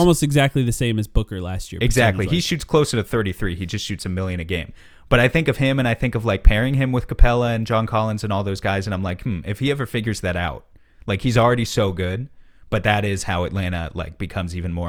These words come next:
Speaker 2: unguardable in the playoffs. And yeah, I think, I just think, like, pull-up shooting is so fascinating to me just in general. Like,
Speaker 1: Yeah.
Speaker 2: especially when you consider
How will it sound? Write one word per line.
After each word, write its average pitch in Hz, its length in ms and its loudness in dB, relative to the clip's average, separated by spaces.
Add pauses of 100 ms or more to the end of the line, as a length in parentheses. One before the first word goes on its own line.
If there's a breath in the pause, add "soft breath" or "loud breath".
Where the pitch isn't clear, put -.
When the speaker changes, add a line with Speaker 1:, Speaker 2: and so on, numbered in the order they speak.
Speaker 2:
unguardable 110 380 -4
in 120 80 -4
the 113 40 -4
playoffs. 120 480 -4
And 87 260 -8
yeah, 92 180 -4
I 95 80 -6
think, 151 200 -4
I 135 60 2
just 190 200 -2
think, 156 200 -2 (300 loud breath)
like, 104 260 0
pull-up 160 240 4
shooting 110 300 -2
is 92 80 -4
so 95 160 -2
fascinating 80 540 -8
to - 120 -8
me 85 100 -4
just 85 260 -8
in 82 100 -8
general. 92 440 -4 (360 soft breath)
Like, 82 120 -2
Speaker 1:
Yeah. 160 220 0
Speaker 2:
especially 156 420 4
when 135 140 4
you 123 80 -2
consider 110 560 0